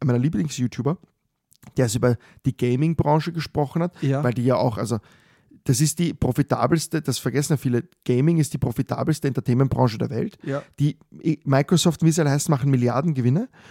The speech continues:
Speaker 1: und gleichzeitig werden aber pro Jahr so viele Leute rausgeworfen und, und Studios geschlossen wie nie zuvor.
Speaker 2: Ja.
Speaker 1: Weil Spiel wird produziert, dann,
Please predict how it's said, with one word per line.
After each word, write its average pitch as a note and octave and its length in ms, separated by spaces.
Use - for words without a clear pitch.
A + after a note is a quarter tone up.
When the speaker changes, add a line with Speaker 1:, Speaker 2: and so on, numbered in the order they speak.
Speaker 1:
und C#3+ 160
gleichzeitig D3 580
werden C#3 220
aber B2+ 120
pro B2+ 220
Jahr C3 260
so C#3+ 200
viele D#3 180
Leute C3+ 320
rausgeworfen C3 800
und, C3 200
und B2 160
Studios C#3 380
geschlossen C3 600
wie B2 80
nie B2+ 180
zuvor. A2+ 400
Speaker 2:
Ja. C3 220
Speaker 1:
Weil B2+ 200
Spiel B2 300
wird A2+ 140
produziert, C#3 680
dann, B2 200